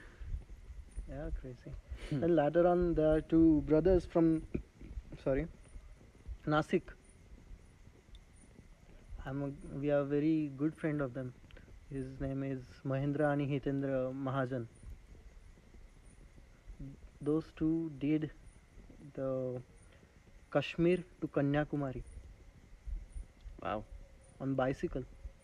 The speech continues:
Speaker 2: On bicycle.
Speaker 1: Yeah.
Speaker 2: So that's north to the south, right?
Speaker 1: North to the south. Then later on, these guys did ram, Race Across America.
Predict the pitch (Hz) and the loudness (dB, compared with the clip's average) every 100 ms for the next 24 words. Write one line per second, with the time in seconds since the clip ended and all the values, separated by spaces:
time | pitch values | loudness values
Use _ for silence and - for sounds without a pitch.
0 | - 139 147 135 135 143 147 139 127 120 | -2 4 6 8 8 8 2 2 2 0
1 | 120 - - - - 139 151 139 123 123 | -4 -18 -20 -20 -12 -12 -6 2 4 4
2 | 127 123 117 117 104 - 110 107 - 104 | 4 4 2 -2 -4 2 2 2 2 0
3 | 156 160 147 - 143 - - - - - | 2 0 -2 0 -2 -4 -20 -20 -20 -18
4 | - - - 143 139 131 131 151 160 165 | -18 -12 -4 0 2 2 2 0 2 2
5 | 160 160 160 - - 131 143 143 151 151 | 0 -2 -6 -12 -12 -4 -2 0 2 2
6 | 147 135 143 139 - 120 185 143 147 - | 2 0 -2 -2 -8 -8 -4 -4 -4 -10
7 | - - - - 135 135 139 - 135 139 | -18 -20 -20 -6 -4 0 0 0 -2 -2
8 | 123 139 147 143 | -4 -4 -6 -10